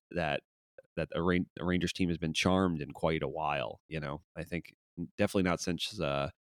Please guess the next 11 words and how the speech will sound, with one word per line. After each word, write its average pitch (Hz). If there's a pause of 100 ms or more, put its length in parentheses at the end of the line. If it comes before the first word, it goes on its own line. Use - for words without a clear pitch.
(420)
the, 80 (880)
the, -
probably 139
the 101
year 92
they 90
won 80
the 78
President's 78
Trophy, 85
where 60